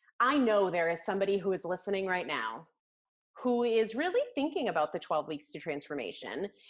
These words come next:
and they need to do something different, but there's a fear barrier.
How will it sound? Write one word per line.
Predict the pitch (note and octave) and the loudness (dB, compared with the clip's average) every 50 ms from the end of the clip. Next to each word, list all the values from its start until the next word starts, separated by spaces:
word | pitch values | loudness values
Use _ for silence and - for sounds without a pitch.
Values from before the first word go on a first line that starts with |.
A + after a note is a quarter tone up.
| - - _ | -20 -6 _
and | A#3+ B3 B3 | 0 4 4
they | A#3+ A#3 A#3 | 6 6 6
need | A#3 A#3 A#3 B3+ C#4+ D#4+ F4 F#4 F4+ - | 6 6 6 6 6 6 6 4 4 2
to | - D#4+ A3 | -4 -4 -2
do | G3 G#3 G#3+ G#3 | 0 0 0 0
something | G#3 - - F#3+ F3+ F3+ - F3+ F3+ E3+ | 0 -2 -4 -4 -2 -2 -2 -4 -4 -2
different, | E3 E3 D3 - - D3 D3 D3 - - - _ _ _ _ _ _ | 0 -2 -2 0 -2 -4 -4 -4 -6 -10 -16 _ _ _ _ _ _
but | F3 A3 G#3+ | -2 0 4
there's | A3+ A3 A3 G#3+ G3+ | 6 4 6 6 4
a | F#3 | 0
fear | - - - - G#3 G3 F#3+ F#3 F3 | 0 -2 -4 -2 0 2 2 0 0
barrier. | D3+ D#3 D3 D3 D3 C#3 B2+ A2+ G2 D#2+ - F#3 | 0 0 0 2 0 0 0 -2 -2 -2 -6 -8